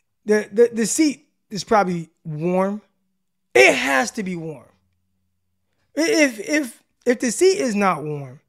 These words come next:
then I feel like maybe, I don't know, Jed, I don't know, a little weird, right? Because, and this is what I mean by that.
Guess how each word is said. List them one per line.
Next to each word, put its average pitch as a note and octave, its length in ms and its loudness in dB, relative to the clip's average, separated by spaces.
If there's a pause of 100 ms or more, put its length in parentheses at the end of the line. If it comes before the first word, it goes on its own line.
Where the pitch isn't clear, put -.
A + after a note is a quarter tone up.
(520)
then G#3 100 0
I A#3+ 120 4
feel B3+ 320 4
like G#3 360 2 (680)
maybe, C#4+ 760 2 (960)
I C#4+ 60 -2
don't D#4+ 140 2
know, C#4 240 0 (140)
Jed, B3+ 500 4 (220)
I D#4+ 40 -2
don't G#4 140 -2
know, G#4 120 -4
a F#4+ 60 -4
little G4+ 160 0
weird, F#4+ 360 2
right? C#4 300 2
Because, C#4 260 -4
and E4 240 -2
this F4 80 0
is D4+ 60 -6
what D#4+ 100 2
I D4 40 0
mean C4+ 120 0
by G3 120 -4
that. B2+ 200 -14